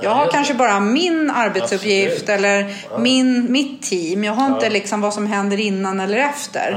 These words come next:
Speaker 2: Nej, men strukturellt så kan man då ha sitt lilla motstånd ett tag. Om marknaden är i världen och går i en annan riktning så spelar det inte så stor roll.
Speaker 1: Nej, eller så kan jag också ha en ledning som säger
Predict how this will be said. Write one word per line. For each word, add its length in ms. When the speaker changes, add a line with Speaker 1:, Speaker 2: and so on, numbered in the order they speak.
Speaker 2:
Nej, 100
men 100
strukturellt 600
så 80
kan 140
man 220
då 80
ha 220
sitt 200
lilla 160
motstånd 500
ett 120
tag. 300
Om 60
marknaden 580
är 40
i 40
världen 420
och 100
går 160
i 80
en 60
annan 220
riktning 340
så 100
spelar 260
det 100
inte 120
så 80
stor 220
roll. 220
Speaker 1:
Nej, 300
eller 100
så 120
kan 140
jag 120
också 180
ha 60
en 80
ledning 360
som 140
säger 340